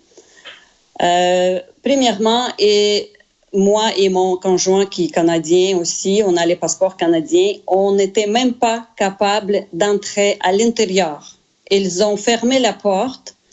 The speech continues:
et ils ont dit qu'on n'a pas le droit d'entrer dans l'ambassade. On est les Canadiens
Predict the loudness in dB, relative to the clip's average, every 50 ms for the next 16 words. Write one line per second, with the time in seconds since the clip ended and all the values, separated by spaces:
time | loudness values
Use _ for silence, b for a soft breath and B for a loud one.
0 | b b b b b 2 2 2 2 2 0 2 2 0 0 0 -2 0 0 0
1 | -2 0 0 0 2 2 2 0 0 0 0 0 2 0 -2 -2 -4 -2 0 0
2 | 0 0 0 0 0 0 0 -2 -4 -2 0 0 0 0 -2 -6 -4 -2 0 2
3 | 2 2 2 0 0 -2 -4 -4 -4 -6 -6 -6 -10 -16 -20 -20 _ _ _ _
4 | _ 0 2 4 4 2 2 2 -2 0 0 0 0 2 0 0 0 2 2 2
5 | 2 2 -2 -4